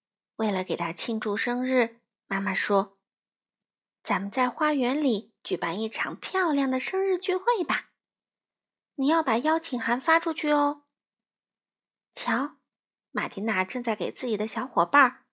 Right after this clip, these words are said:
写邀请函呢。她写的是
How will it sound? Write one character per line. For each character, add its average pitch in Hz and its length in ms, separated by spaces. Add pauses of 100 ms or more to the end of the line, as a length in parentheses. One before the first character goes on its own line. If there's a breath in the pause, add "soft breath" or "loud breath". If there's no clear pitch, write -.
写 - 240
邀 285 160
请 254 200
函 185 380
呢。 349 200 (1800)
她 240 100
写 220 180
的 180 160
是 226 440